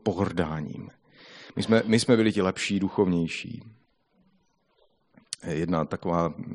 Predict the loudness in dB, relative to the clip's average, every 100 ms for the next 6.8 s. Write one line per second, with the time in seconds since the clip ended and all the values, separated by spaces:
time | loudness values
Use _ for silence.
0 | -10 -6 0 2 4 2 -2 -8 -8 -14
1 | -20 -20 -20 -20 -14 0 4 6 8 6
2 | 6 6 6 6 4 2 2 0 -2 -2
3 | 0 0 2 2 0 -2 -8 -2 0 2
4 | 2 2 2 -2 0 -2 0 2 4 4
5 | 0 2 2 2 -4 -4 -2 0 0 0
6 | 0 0 0 -4 -4 -4 -6